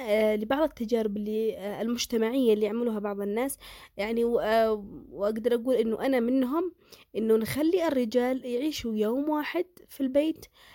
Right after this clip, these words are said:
يتحملوا مسؤولية الأولاد ومسؤولية الطبخ والنفخ والغسيل وجميع هذه الأشياء، وإحنا نشتغل خارج البيت ليوم واحد، ليوم واحد فقط، تتبدل الأدوار، وهنا فقط بتعرفوا إيش معنى،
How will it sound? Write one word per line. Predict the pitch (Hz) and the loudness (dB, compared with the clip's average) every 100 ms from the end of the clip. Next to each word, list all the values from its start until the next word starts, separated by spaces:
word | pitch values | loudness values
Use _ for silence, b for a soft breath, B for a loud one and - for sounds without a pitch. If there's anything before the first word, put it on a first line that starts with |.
| B - | B -12
يتحملوا | 233 - 285 254 226 | -10 -2 2 4 4
مسؤولية | 214 214 214 226 220 | 0 -2 -2 -2 -2
الأولاد | 208 226 240 240 247 285 | -4 -2 0 2 2 2
ومسؤولية | 302 240 240 220 | -2 -4 -4 -8
الطبخ | 214 - 262 262 - - | -10 -6 -4 -4 -6 -6
والنفخ | 220 220 247 - - | -4 -4 -4 -6 -4
والغسيل | 214 190 185 - 240 269 247 | -4 -4 -10 -4 -2 0 0
وجميع | 214 240 320 | -2 0 2
هذه | 320 320 | 2 2
الأشياء، | 294 277 339 339 B B B | 2 0 0 0 B B B
وإحنا | 466 453 440 403 | 4 6 8 6
نشتغل | 339 - 311 262 | 6 2 0 0
خارج | 233 214 | 0 0
البيت | 202 190 202 | 0 -2 -4
ليوم | 214 196 170 | -2 -2 -4
واحد، | 143 254 | -10 -6
ليوم | 262 381 466 | 6 8 8
واحد | 359 - - | 4 0 -6
فقط، | 196 - - _ B B B | -10 -10 -18 _ B B B
تتبدل | - 226 285 294 | -4 -4 2 2
الأدوار، | 285 277 233 240 254 277 277 | 2 -2 -4 -4 -2 -2 -4
وهنا | 240 208 220 247 233 220 202 | -4 -6 -4 -2 -2 -2 -4
فقط | 208 - 226 285 311 _ - | -6 -8 -4 -4 -4 _ -12
بتعرفوا | 220 - 240 208 - 175 - B B B - | -10 -8 -6 -8 -8 -14 -14 B B B 0
إيش | 311 349 349 - | 4 6 4 -2
معنى، | 220 233 - 247 247 254 269 | -2 -2 -2 -2 -2 -2 -6